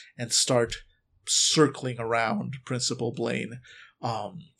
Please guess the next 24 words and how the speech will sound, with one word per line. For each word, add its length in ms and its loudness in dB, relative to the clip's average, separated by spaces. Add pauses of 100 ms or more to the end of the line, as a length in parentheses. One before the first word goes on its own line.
trying 760 0
to, 500 -4
to, 260 -4
to 220 -6 (100)
bring 300 -2
him 260 -6
down. 440 -2 (380)
Um, 500 -4 (300)
but 360 8 (360)
this 220 2
attack 540 0 (520)
has 220 0
opened 320 4
up 320 -2 (140)
a 60 -4
si-, 180 2
uh, 640 2
a 220 -4
sort 200 4
of 80 -2
a, 180 2
a, 280 -4 (500)
a 80 6
little 520 6